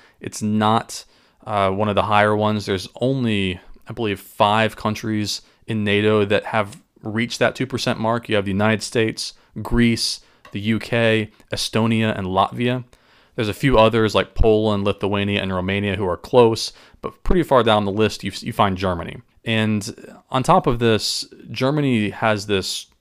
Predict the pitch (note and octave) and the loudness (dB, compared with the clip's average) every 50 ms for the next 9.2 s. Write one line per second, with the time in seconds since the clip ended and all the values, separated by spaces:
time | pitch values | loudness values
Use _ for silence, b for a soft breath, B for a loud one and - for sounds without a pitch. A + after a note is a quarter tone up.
0 | _ _ - B2 A#2+ A#2+ A2+ F#2 G2+ G2+ F#2 F#2+ F#2 F2+ F2+ F#2 - - F#2+ - | _ _ -4 -2 0 0 -2 -2 -2 -2 -2 0 0 0 0 -2 -2 -6 -8 -6
1 | - A2 - - G#2 G2 F#2+ G2 F#2+ G2 - - G2+ G2 G2 F#2+ F#2+ F#2+ F2+ - | -6 -6 -6 -6 -10 -6 -4 -2 -2 -2 -2 -4 -4 -4 -2 0 0 0 -2 -4
2 | G#2 G#2+ - G#2+ G2+ - - - - D3+ C#3+ - C3+ B2+ A#2+ A#2 A#2 A2+ b b | -8 -8 -6 -4 -4 -4 -2 0 0 0 0 0 0 0 0 0 -2 -4 b b
3 | b b b b b A#2+ A#2+ A#2+ A#2+ A#2+ A2+ A2 - - A2+ A2 G#2+ B B B | b b b b b -10 -8 -2 0 2 2 2 0 -2 -2 -2 -2 B B B
4 | B B - A#2+ A#2+ D3+ F#3 E3+ C#3+ C3 C3+ C3+ - - - - - - - A#2+ | B B -8 -4 -2 -2 -2 -2 -2 -2 -2 -2 -2 -4 -10 -14 -8 -2 2 2
5 | B2 A#2+ - - A2 G#2 F#2+ - - F#2+ G2 F#2+ G#2 G#2 G#2+ - - - G#2 G2 | 2 2 0 -2 -4 -4 -4 -6 -6 -6 -2 2 4 4 4 2 0 -4 -4 -4
6 | F#2+ F#2+ F#2 F2+ - - - - _ _ _ _ _ _ _ _ _ - G#2+ - | -4 -4 -4 -6 -8 -10 -12 -14 _ _ _ _ _ _ _ _ _ -14 -8 -6
7 | C3 A#2 G#2+ G#2 G2 F#2+ F#2 - - G#2+ G2+ A2+ G2+ F#2+ F#2 F#2+ G#2 B2 D3+ D#3 | -4 -2 0 0 2 2 2 2 0 0 2 2 2 2 2 2 2 2 2 2
8 | - C#3 A2+ - - A#2 - - G#2+ G#2 G#2 G#2 G2+ F#2+ - - F#2+ F#2 F#2 F2+ | 0 -2 -2 -2 -2 -2 -2 -2 -2 0 2 2 2 0 -2 -6 -4 -2 -2 -2
9 | - - - _ | -4 -6 -12 _